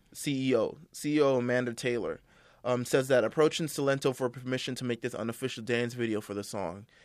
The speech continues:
Dance On tapped fifty members of its network to make their own variations on the video. The song already had YouTube traction on its own, but those fifty partners drove to two, two hundred fifty million views to their personal videos under three months.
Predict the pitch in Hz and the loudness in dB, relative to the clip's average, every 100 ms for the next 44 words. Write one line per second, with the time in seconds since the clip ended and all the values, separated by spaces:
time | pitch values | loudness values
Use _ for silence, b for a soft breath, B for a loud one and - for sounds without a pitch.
0 | b b 117 131 156 156 156 139 131 113 | b b 2 4 4 4 2 2 2 2
1 | - 143 175 180 160 147 143 131 120 113 | 2 0 0 0 2 4 4 4 0 -2
2 | 131 135 - 80 - _ b b - 135 | -2 -2 0 -4 -6 _ b b -2 0
3 | 131 120 131 127 120 123 123 127 127 120 | 2 2 2 0 0 6 6 6 4 2
4 | 120 120 110 110 110 113 113 110 - - | 2 -4 -4 -4 -4 -2 -2 -2 -6 -12
5 | - _ b b b 127 - 147 156 143 | -18 _ b b b -2 4 4 6 4
6 | 143 139 117 120 131 - 120 131 117 - | 4 4 2 2 0 0 0 4 4 2
7 | 117 104 95 - 135 147 151 139 90 113 | -2 0 -2 -2 2 4 4 2 0 -2
8 | - 139 - 139 131 - 123 117 - 120 | -4 -8 -8 -4 -2 0 -2 -2 0 2
9 | 117 101 - 135 131 - - 147 131 123 | 0 -4 -4 -4 -6 -10 -6 -4 -4 -6
10 | - 135 131 123 120 117 113 117 117 110 | -10 -10 -6 -2 -2 -2 -4 -4 -4 -4
11 | - 117 120 127 127 117 110 104 107 104 | -6 0 2 4 2 -2 -2 -6 -4 -2
12 | 95 87 - 107 101 - 104 87 76 - | -2 -2 -4 -6 -6 -6 -8 -6 -8 -8
13 | - | -18